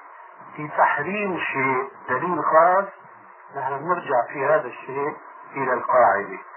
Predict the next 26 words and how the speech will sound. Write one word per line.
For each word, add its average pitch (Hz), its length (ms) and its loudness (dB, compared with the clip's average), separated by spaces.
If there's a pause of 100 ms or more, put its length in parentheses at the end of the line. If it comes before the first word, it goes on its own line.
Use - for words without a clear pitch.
(640)
فمن 175 280 4
القواعد 202 600 6
مثلًا 151 420 -2
الأصل - 720 -2
في - 120 -18
الأشياء 170 520 -2
الإباحة، 175 420 2 (960)
الأصل 180 520 4
في - 60 -14
الأشياء - 520 -2
الطهارة. 123 640 4 (800)
مثلًا 185 540 4
هلا 180 160 4
عندكم 170 400 0
هذه 160 140 6
المسجلات، 120 760 -6 (960)
شيء 180 220 0
معدن 147 600 2
أبيض، 143 460 0 (160)
شيء 143 480 -8
بلاستيك 139 580 -2
أسود، 143 420 0
شيء 147 300 -8
كذا - 340 4
إلى 139 300 2
آخره، 139 440 -6